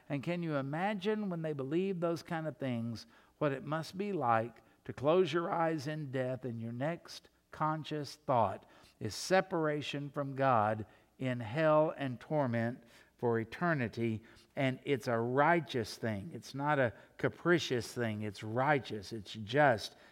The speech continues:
It's deserved. And then it says in Isaiah chapter thirty-four, verses one and two,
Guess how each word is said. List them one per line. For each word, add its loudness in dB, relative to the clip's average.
It's -4
deserved. 2
And -2
then 4
it 0
says 2
in 0
Isaiah 4
chapter 4
thirty-four, 4
verses 0
one -2
and -4
two, 0